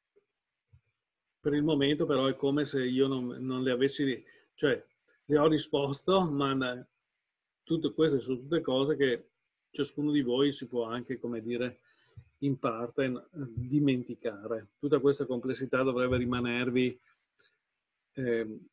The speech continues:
un po' nascosta. È come se fra un po', fra un'oretta andremo a preparare da mangiare o mangiare,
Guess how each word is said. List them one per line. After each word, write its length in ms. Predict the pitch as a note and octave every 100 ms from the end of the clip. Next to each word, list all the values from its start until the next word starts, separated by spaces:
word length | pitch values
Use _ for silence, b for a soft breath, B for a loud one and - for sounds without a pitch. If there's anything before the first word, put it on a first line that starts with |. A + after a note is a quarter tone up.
| _
un 180 | - B2
po' 160 | C3+ C3+
nascosta. 600 | B2+ - C3 D3 C#3 D3+
È 80 | -
come 280 | C3+ C#3
se 560 | C3 C3 B2+ A#2 A2+ A2+
fra 160 | - C3
un 100 | B2+
po', 440 | C3+ C3+ A#2+ - _ _ _ - - -
fra 160 | - C#3
un'oretta 560 | C#3 C3 C3+ C3+ C3
andremo 500 | A#2+ A#2 C3 C3 A#2
a 320 | A2 B2 A2+ - _ -
preparare 580 | C3 A#2+ B2+ C3 C3+
da 80 | B2
mangiare 760 | A#2+ B2 B2+ B2+ B2 C3 D3 C3+
o 140 | C3
mangiare, 800 | B2+ B2 B2 A2+ A#2 C3+ E3